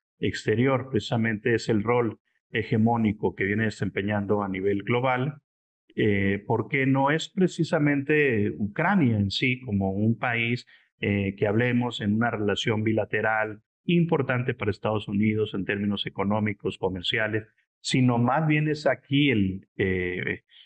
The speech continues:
eh, el conflicto con, eh, geopolítico con Rusia y probablemente también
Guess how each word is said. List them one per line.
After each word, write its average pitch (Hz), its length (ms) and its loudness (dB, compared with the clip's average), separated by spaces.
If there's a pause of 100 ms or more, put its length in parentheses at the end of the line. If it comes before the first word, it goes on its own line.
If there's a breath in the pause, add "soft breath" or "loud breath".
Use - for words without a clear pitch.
(180 loud breath)
eh, 92 320 0
el 101 100 0
conflicto 127 560 -2
con, 117 720 -2
eh, 98 160 -2
geopolítico 113 880 0
con 98 200 -2
Rusia 123 500 0 (120)
y 110 60 0
probablemente 117 640 -2
también 107 420 -2